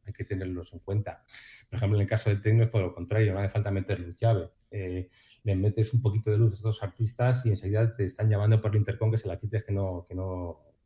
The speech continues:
que no las quieren ver. Eh, por ejemplo, el hardstyle suele ser un estilo más, más figurativo en cuanto a diseño. Eh, los escenarios de Remember, pues tienes que dejar entradas para backline, tienes que dejar salidas, porque suelen haber actuaciones en directo.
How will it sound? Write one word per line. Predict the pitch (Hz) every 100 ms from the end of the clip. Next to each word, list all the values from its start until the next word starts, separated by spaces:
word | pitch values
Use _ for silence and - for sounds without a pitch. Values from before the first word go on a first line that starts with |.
| -
que |
no | 85
las | 95 -
quieren | 80 -
ver. | 101 95 _ _ - - _ _ -
Eh, | 92 90 92 92
por | 104
ejemplo, | 107 110
el | 110
hardstyle | 107 107 113 117
suele | 113 104
ser | 107 107
un | 107 101
estilo | - 113 107
más, | 104 90 85 - - -
más | 90 90 -
figurativo | 113 98 - - 113 90 - _ -
en | 104
cuanto | 95 92 85
a |
diseño. | 90 - 98 90 82 _ _ _ _ _ _ _ - _ - - - - _
Eh, | 113 107 110
los | 107
escenarios | 113 117 123
de | 120
Remember, | 117 117 131 131 107
pues | -
tienes | - 113
que | -
dejar | 95 110
entradas | 104 92 113 98 -
para | 110 92
backline, | 85 95 107 95 92
tienes | 92 90
que | 101
dejar | - 92
salidas, | - 101 113 98 98
porque | - 98
suelen | - 107
haber | 95 98 98 113
actuaciones | 113 - - 113 92 -
en | 85
directo. | 95 113 - 101 98 110